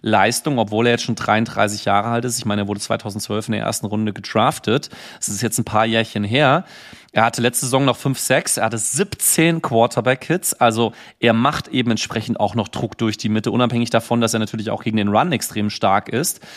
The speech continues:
hat er eben halt auch noch durch die Mitte den Impact auf den Quarterback. Er gilt immer noch als einer der besten Defensive Tackles, wenngleich man natürlich sieht, dass die Production ein bisschen runtergeht. Das ist völlig normal.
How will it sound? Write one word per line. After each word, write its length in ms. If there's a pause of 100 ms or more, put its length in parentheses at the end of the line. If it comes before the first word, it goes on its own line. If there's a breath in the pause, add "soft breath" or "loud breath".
(160 loud breath)
hat 200
er 100
eben 220
halt 220
auch 140
noch 160
durch 180
die 120
Mitte 260
den 140
Impact 400
auf 140
den 140
Quarterback. 640 (580 loud breath)
Er 140
gilt 380
immer 200
noch 160
als 160
einer 200
der 80
besten 300
Defensive 420
Tackles, 340
wenngleich 400
man 80
natürlich 440
sieht, 180
dass 80
die 100
Production 460
ein 20
bisschen 180
runtergeht. 380
Das 80
ist 120
völlig 320
normal. 480